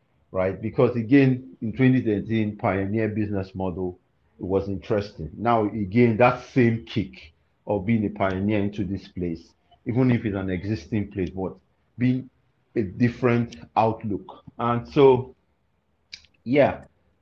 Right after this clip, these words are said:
um, got into it. Also from my experience, right, raising from investors, I kind of picked quite a lot of things that I wanted to change. And so just along the line, merging my own experience, work,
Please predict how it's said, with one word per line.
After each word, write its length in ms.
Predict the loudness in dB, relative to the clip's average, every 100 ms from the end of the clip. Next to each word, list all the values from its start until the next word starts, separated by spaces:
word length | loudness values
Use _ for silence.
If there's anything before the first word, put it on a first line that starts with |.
| _
um, 560 | 2 4 4 2 -4 -12 _ _ -16 2
got 280 | 4 4
into 280 | 2 0 2
it. 200 | 0 4
Also 280 | 4 4 2
from 180 | 2 2
my 140 | 2
experience, 920 | 2 0 -2 -4 2 4 4 2 -4
right, 320 | -2 0 0 -4
raising 400 | 0 0 2 -2
from 260 | -2 -6 -6
investors, 720 | 0 2 2 2 -6 -6 -10 _ _ _
I 80 | -4
kind 180 | 2 2
of 160 | 0 -2
picked 260 | -4 -2
quite 280 | 2 2 2
a 40 |
lot 320 | -4 -2 -4 -6
of 160 | -10
things 180 | -8 -6
that 220 | -4 -6 -8
I 160 | -10 -10 -14
wanted 540 | -8 -8 -4 -6 -6
to 60 | -14
change. 640 | -10 -4 -4 -4 -12 -20 _ _ -20 -20 -20 _ _ -2
And 180 | -2 4
so 140 | 2
just 520 | 6 2 2 -10 -20 -20 -6 2
along 380 | 6 6 4 0
the 100 | 0
line, 400 | 0 0 2 4
merging 440 | 4 4 4 4
my 180 | 2 2
own 380 | 2 2 0 -4
experience, 800 | -10 -8 -4 0 2 2 -2 -6
work, 600 | -2 2 2 0 -10 -20